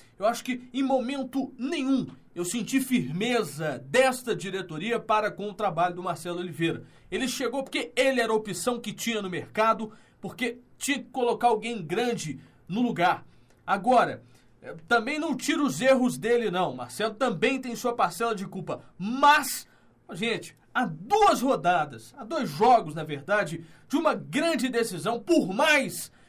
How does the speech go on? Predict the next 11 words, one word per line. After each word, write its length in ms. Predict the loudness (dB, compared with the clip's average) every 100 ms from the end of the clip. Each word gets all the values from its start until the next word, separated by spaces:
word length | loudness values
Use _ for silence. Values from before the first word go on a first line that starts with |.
| _
que 60 | 2
o 80 | 2
Atlético 480 | 4 4 2 2
não 160 | -4 -4
tenha 240 | -2 0
jogado 540 | 2 2 4 2 2 -2
nada 640 | 0 2 2 2 2 0 -10 -20 -8
nessa 280 | -4 -4 -4
primeira 360 | -6 -2 -2
partida, 440 | 0 0 -2 -10 -10
principalmente 1000 | -6 -2 -2 2 2 2 -2 -4 -8